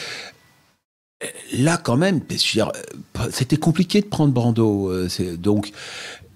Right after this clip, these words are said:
on peut comprendre du point de vue d'un producteur que c'était, bon, euh, pas forcément une bonne idée. Il en reste pas, il en reste pas moins que Coppola comprend, euh, d'emblée, quoi, d'emblée en rencontrant Brando, euh, en, en, en écoutant ses suggestions, et puis bon, Coppola qui est quand même très malin,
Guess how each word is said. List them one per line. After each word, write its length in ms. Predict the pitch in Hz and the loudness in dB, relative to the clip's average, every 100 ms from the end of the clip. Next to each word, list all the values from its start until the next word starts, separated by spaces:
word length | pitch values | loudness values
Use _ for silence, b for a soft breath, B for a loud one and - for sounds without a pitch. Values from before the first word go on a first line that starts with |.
| - - - - - | -20 -20 -20 -10 -4
on 80 | |
peut 160 | 113 143 | 2 2
comprendre 360 | 139 160 - 196 | 4 2 4 4
du 100 | 160 | 4
point 140 | 143 | 4
de 60 | 127 | 4
vue 100 | 127 | 4
d'un 140 | 123 | 2
producteur 640 | - 107 113 107 - 156 | 2 0 0 -2 0 2
que 80 | 151 | 2
c'était, 320 | - - 139 | -4 0 2
bon, 340 | 127 117 110 73 | 2 0 -2 -4
euh, 100 | 73 - | -6 -2
pas 140 | 143 | -2
forcément 760 | - 135 - - 110 120 170 | 0 0 0 2 4 4 4
une 120 | 160 107 | 4 6
bonne 180 | 110 | 6
idée. 300 | 113 98 95 64 | 4 4 0 0
Il 100 | 73 | -4
en 40 | |
reste 180 | 87 - | -6 -2
pas, 100 | 87 82 | -2 -2
il 120 | 78 | -4
en 40 | 73 | -4
reste 160 | 82 | -4
pas 80 | 85 | -4
moins 160 | 95 117 | -4 -4
que 60 | |
Coppola 340 | - 78 76 - | -4 -4 -4 -8
comprend, 540 | - 65 - 80 80 | -12 -12 -6 -6 -6
euh, 40 | 71 - - - - - - | -10 -14 -16 -16 -16 -14 -2
d'emblée, 460 | 98 101 123 123 | 2 4 4 4
quoi, 220 | - 78 73 | 2 -4 -2
d'emblée 420 | 87 80 92 92 | -2 -2 -2 -2
en 60 | |
rencontrant 480 | 73 - - - - | -4 -8 -10 -10 -8
Brando, 600 | 73 82 80 92 104 120 120 B B B | -8 -6 -4 0 2 2 -2 B B B
euh, 100 | 73 60 62 67 69 62 | -10 -8 -10 -10 -12 -10
en, 220 | 78 80 - | -6 -6 -4
en, 180 | 85 90 - | -2 -2 -4
en 180 | 82 92 | -2 0
écoutant 400 | 104 - - 113 | 0 -2 0 0
ses 140 | - | 0
suggestions, 960 | 87 90 80 85 - - 110 110 123 131 | -4 -4 -2 -2 -2 -2 0 2 4 2
et 40 | |
puis 140 | - 98 | 0 -2
bon, 140 | 82 | -2
Coppola 460 | 82 107 - 107 117 | 0 -2 2 2 0
qui 140 | - | -2
est 20 | |
quand 100 | - | -2
même 120 | 87 80 | -2 -2
très 200 | - 123 | -2 2
malin, 320 | 117 113 | 2 2